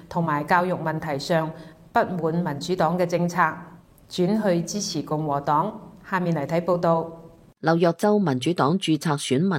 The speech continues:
Speaker 2: 嘅數量比共和黨嘅兩倍仲多，但呢次民主黨候選人霍楚總得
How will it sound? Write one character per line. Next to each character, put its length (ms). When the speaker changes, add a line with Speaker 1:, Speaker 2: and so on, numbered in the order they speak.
Speaker 2:
嘅 60
數 280
量 260
比 220
共 220
和 100
黨 200
嘅 80
兩 220
倍 180
仲 280
多， 360
但 280
呢 100
次 140
民 180
主 200
黨 220
候 160
選 280
人 180
霍 220
楚 160
總 220
得 120